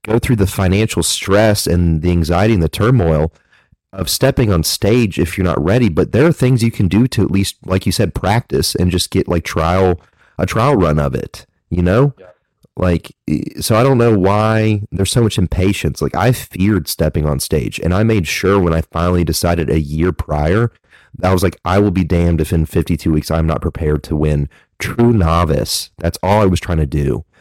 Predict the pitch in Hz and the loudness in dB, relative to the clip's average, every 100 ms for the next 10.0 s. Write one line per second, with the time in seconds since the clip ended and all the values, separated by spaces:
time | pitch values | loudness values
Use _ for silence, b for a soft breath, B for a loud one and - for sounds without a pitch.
0 | b b b - 90 110 110 107 104 95 | b b b -4 0 2 2 2 0 0
1 | 113 123 - 82 76 - 76 73 71 - | 0 0 0 -4 -4 -2 -2 -2 -4 -4
2 | - - - b b b b b _ - | -6 -8 -16 b b b b b _ 0
3 | 104 95 82 76 _ _ _ _ _ _ | 2 4 2 -4 _ _ _ _ _ _
4 | _ _ _ _ _ - _ 113 117 107 | _ _ _ _ _ -20 _ 0 2 2
5 | 98 98 92 - 82 - 82 82 80 82 | 0 2 0 0 0 0 0 0 0 0
6 | 76 - 76 73 - 80 87 78 78 80 | -2 0 -4 -4 -6 -2 2 2 2 2
7 | 80 78 78 76 - 76 76 - 85 80 | 0 0 -2 -2 -2 -2 -2 -2 -2 0
8 | 87 87 - 82 78 76 78 78 76 76 | 0 0 -2 -2 -2 -2 -4 -2 -2 0
9 | 76 62 76 82 80 - 76 76 71 | -2 -4 -2 0 -2 -2 -2 -2 -2